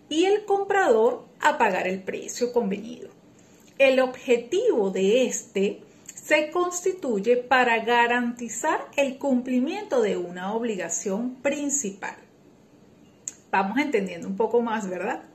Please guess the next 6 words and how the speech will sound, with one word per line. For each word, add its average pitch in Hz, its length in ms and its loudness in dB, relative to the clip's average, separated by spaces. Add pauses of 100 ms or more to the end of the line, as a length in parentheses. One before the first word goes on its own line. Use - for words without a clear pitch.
(460)
Para 262 220 6
complementar 294 560 4
esta 381 200 2
información, 233 1000 -2
ahora 208 480 2
definiremos 277 1000 -2